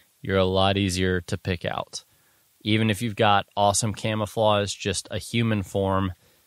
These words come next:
does not look like a tree. So it's important to have something behind you, but you're just not behind cover. So you're more visible for sure, especially when you move,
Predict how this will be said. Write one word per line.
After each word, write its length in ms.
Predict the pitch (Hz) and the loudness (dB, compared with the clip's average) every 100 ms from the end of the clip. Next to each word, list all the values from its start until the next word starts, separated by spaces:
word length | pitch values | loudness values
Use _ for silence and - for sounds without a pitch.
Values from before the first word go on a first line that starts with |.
| _ _ - | _ _ -6
does 160 | 90 | 0
not 240 | 98 92 - | 2 0 -2
look 200 | 101 92 | -4 -4
like 140 | 85 | -8
a 60 | 90 | -8
tree. 320 | - - - _ _ _ _ _ _ _ - | -10 -12 -14 _ _ _ _ _ _ _ -6
So 400 | 110 104 92 104 - | 0 2 2 -2 -6
it's 220 | 110 104 120 | -4 0 2
important 320 | 101 160 135 | 4 2 4
to 80 | 117 | 2
have 100 | 113 | 2
something 300 | 120 107 95 | 2 0 -2
behind 400 | 85 131 127 95 | 0 2 2 0
you, 220 | 92 104 _ - - _ | -2 -6 _ -20 -20 _
but 140 | 107 104 | -4 0
you're 120 | 104 | 0
just 280 | 101 - - | 0 -2 -4
not 300 | 113 107 - | 0 0 0
behind 480 | 101 - 104 98 95 | -4 -2 -2 -2 -2
cover. 320 | - 95 98 | -4 -4 -4
So 180 | 95 107 | -4 -4
you're 180 | 92 87 | -4 -4
more 300 | 95 113 120 | -2 2 4
visible 520 | 104 95 87 87 95 | 4 2 0 -4 -6
for 180 | - 104 | -4 -4
sure, 420 | - 87 - - _ _ _ - | -4 -6 -10 -14 _ _ _ -4
especially 580 | - - 127 - 120 | -2 2 2 2 0
when 200 | 101 101 | 0 0
you 80 | 95 | -2
move, 440 | 95 90 - - | -4 -6 -10 -14